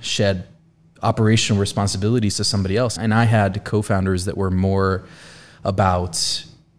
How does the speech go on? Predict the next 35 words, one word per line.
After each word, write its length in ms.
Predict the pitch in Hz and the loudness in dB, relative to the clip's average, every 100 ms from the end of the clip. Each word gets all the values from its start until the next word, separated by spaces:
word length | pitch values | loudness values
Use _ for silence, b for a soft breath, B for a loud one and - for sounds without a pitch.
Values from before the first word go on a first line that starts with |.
| _ _ - - | _ _ -16 -8
focus 540 | - 110 104 95 - | 2 2 2 -2 -2
and 140 | 95 | -2
discipline 540 | 101 - - 110 98 95 | -2 -2 -4 -2 0 0
and 220 | 87 87 | -2 -4
scarcity 500 | - 107 101 - 95 | -4 -2 -2 -2 -2
of 120 | 90 | -2
resources 640 | 101 95 - - - 90 92 | -4 -4 -6 -6 -4 -6 -4
that 200 | 95 - - _ | -6 -8 -18 _
brought 580 | 113 113 101 - 110 - | -8 -2 -2 -2 -8 -8
some 200 | - 101 | -2 0
of 100 | 98 98 | 0 0
my 480 | 92 90 90 90 98 - | -2 -2 -4 -8 -10 -6
optimistic 640 | 95 - 95 95 - 85 101 | -6 -4 -2 -2 -4 -4 -2
mania 480 | 98 98 90 - - 143 123 | 0 -2 -6 -8 -8 -6 -2
<laughs> 220 | 127 117 | 0 0
down 340 | 120 101 101 95 | 2 4 4 2
into 240 | 92 98 | 0 0
more 260 | 95 98 95 | 2 2 -2
of, 100 | 92 | -4
we 80 | 90 | -10
can't 340 | - 95 92 | -8 -6 -6
actually 640 | - 101 - 101 - - - | -8 -8 -10 -10 -10 -14 -16
achieve 640 | - - - 58 65 - - _ _ _ | -10 -8 -8 -10 -12 -14 -20 _ _ _
and 120 | 98 95 | -8 -6
succeed 460 | 95 - 76 98 | -6 -6 -6 -6
with 160 | 98 95 | -6 -8
these 220 | 78 - | -6 -8
four 200 | - 71 | -6 -8
things. 460 | - - 123 - - | -10 -10 -8 -6 -6
And 100 | - | -2
it 80 | 135 | -2
takes 360 | 160 160 - - - - - - | 0 -4 -6 -8 -16 -20 -16 -4
creating 280 | 139 135 | -2 0
a 20 | 131 | 0
s-, 260 | - - | -2 -10